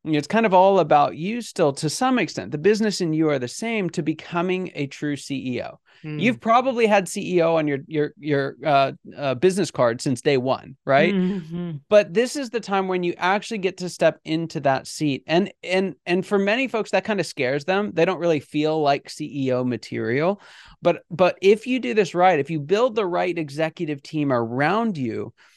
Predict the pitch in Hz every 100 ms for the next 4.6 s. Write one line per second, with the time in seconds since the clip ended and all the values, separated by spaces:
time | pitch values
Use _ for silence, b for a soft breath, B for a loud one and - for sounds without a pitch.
0 | b - 139 117 190 254 269 233 - 196
1 | 160 185 170 175 147 - - 180 202 -
2 | 170 170 170 147 - - 190 196 196 -
3 | 151 151 143 127 113 139 - 131 120 127
4 | 110 107 - - -